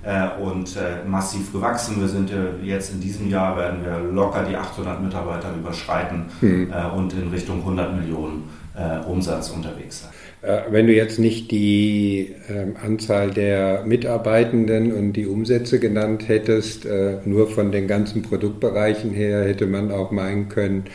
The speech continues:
Speaker 2: äh, da steckt irgendein Großkonzern dahinter.
Speaker 1: Ja, es ist, es ist sehr weit aufgestellt, tatsächlich.
Speaker 2: Ja.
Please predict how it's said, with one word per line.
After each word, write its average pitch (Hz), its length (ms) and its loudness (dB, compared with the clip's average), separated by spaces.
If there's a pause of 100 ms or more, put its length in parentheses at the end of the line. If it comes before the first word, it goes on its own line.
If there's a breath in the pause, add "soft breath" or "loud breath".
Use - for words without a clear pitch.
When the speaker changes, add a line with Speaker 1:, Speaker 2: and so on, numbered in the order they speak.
(380 loud breath)
Speaker 2:
äh, 92 300 -2
da 98 160 0
steckt - 340 -2
irgendein 92 360 -4
Großkonzern 85 840 -2
dahinter. 104 720 4
Speaker 1:
Ja, 131 160 6
es - 80 4
ist, 185 220 6
es 160 160 2
ist 123 140 4
sehr 123 200 6
weit 120 180 8
aufgestellt, 127 640 2
tatsächlich. 127 480 -2
Speaker 2:
Ja. 98 120 2